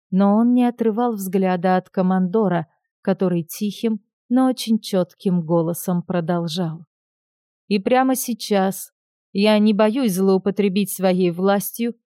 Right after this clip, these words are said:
и отдаю прямой приказ ректорату Академии. За любую дискриминацию оборотней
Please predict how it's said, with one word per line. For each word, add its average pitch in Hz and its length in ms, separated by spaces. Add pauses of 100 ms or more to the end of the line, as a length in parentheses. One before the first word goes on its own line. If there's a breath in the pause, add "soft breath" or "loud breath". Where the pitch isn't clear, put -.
(260)
и 208 80
отдаю 220 520
прямой 247 520
приказ 208 720
ректорату 196 800
Академии. 180 800 (680)
За 196 200
любую 247 520
дискриминацию 220 1200
оборотней 175 840